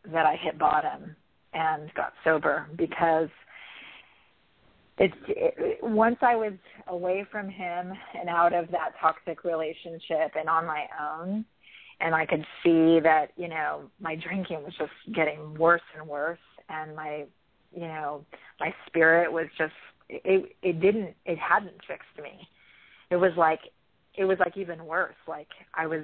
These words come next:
out of the marriage. I was supposedly free, and I was in, like, the worst prison of my life. That was when my life got really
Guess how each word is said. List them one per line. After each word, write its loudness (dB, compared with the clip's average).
out 2
of -2
the -8
marriage. -4
I 0
was -8
supposedly -4
free, 0
and -4
I 4
was -4
in, 0
like, -8
the 2
worst 2
prison 2
of -12
my -2
life. -4
That 6
was -4
when -4
my -2
life -2
got 0
really -2